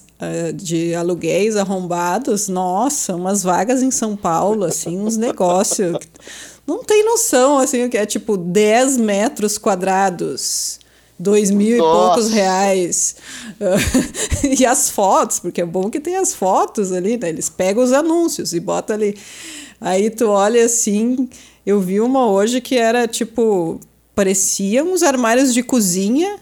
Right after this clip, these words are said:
Speaker 1: acho que era, tipo, uns dez metros quadrados também, mas, tipo, eram uns armários de cozinha com um box e não, eu não sei nem onde é que ia a cama ali, acho que cabia um colchão, assim. E aquilo ali era chamado <laughs> suíte, assim.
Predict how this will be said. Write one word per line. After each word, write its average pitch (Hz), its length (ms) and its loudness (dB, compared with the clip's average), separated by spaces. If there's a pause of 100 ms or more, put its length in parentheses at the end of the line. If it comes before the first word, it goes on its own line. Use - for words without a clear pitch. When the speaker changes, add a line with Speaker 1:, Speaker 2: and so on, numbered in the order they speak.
Speaker 1:
acho 202 200 -4
que - 80 0
era, 320 180 2
tipo, 277 340 -4
uns 302 260 0
dez 190 260 2
metros 269 260 0
quadrados 220 460 0
também, 160 240 -8
mas, 147 160 -8
tipo, 185 200 -6
eram 170 140 -4 (140)
uns 175 120 -6
armários 185 580 -2
de 214 80 -2
cozinha 208 840 -4 (360)
com 240 120 -2
um 240 300 2
box - 840 0 (640)
e 262 100 2
não, 285 220 0
eu 202 120 -4
não 196 120 -2
sei 220 180 -2
nem 196 180 -2
onde 294 140 0
é 359 80 -2
que - 140 -8
ia 440 40 -4
a - 40 -6
cama 262 340 0
ali, 175 120 -2
acho 175 160 -2
que - 80 -20
cabia 185 360 -2
um 262 200 -4
colchão, 240 580 -2
assim. 165 340 -8 (600)
E 190 200 -2
aquilo 202 240 0
ali 214 200 2
era 233 160 2
chamado 233 380 -2
<laughs> - 20 0
suíte, 247 600 0
assim. - 360 -6